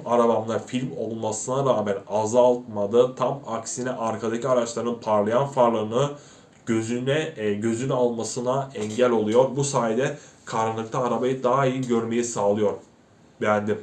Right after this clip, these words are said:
Güzel bir yorum olmuş. Ben beğendim yani arkadaşlar. Size bu ürünleri tekrar gösteriyorum. İkinci, e, birinci ürünümüz bu arkadaşlar. Piranha'nın.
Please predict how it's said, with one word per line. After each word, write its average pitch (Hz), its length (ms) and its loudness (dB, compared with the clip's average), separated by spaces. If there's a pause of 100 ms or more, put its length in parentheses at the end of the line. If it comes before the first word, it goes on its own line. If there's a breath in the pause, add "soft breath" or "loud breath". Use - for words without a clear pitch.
Güzel 110 180 6
bir 110 60 -2
yorum 113 180 4
olmuş. 117 440 0 (760 loud breath)
Ben 139 160 2
beğendim 131 280 2
yani 107 160 2
arkadaşlar. 107 420 2 (460 loud breath)
Size 135 460 4 (100)
bu 135 360 2
ürünleri 123 380 2
tekrar 127 300 4
gösteriyorum. 135 680 2
İkinci, 139 300 0
e, 113 380 -2
birinci 135 300 4
ürünümüz 131 500 4
bu 131 100 6
arkadaşlar. 120 600 4
Piranha'nın. 117 520 4